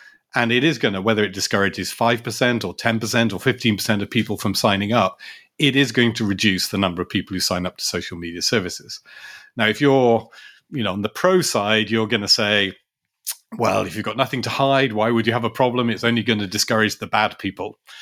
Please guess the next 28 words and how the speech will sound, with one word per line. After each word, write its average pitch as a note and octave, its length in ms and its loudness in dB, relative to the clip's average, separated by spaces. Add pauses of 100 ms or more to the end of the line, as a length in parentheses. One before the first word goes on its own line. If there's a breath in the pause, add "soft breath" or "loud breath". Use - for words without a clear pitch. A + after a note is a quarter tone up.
(500 loud breath)
I - 60 2
just A#2 200 -4
don't A2 140 0
think G#2 140 -8
that's - 180 -12
true. - 280 -6 (100)
It's B2+ 300 -6
going G#2 160 -2
to - 120 -12
discourage F#2 440 -4
good A2+ 160 -2
people F#2 280 -8
as F2 140 -8
well. C3+ 500 4
And G2 200 0
I G2+ 100 2
actually G#2+ 240 -4
think G#2 140 -2
the F#2+ 80 -12
pro G2 160 0
side F#2 320 -4
should, - 280 -4 (400 loud breath)
should G2 220 -2
be F#2 140 -2
honest B2+ 400 0
and G2+ 120 0
say, F#2+ 420 0 (520 loud breath)
"Yeah, F#2+ 280 0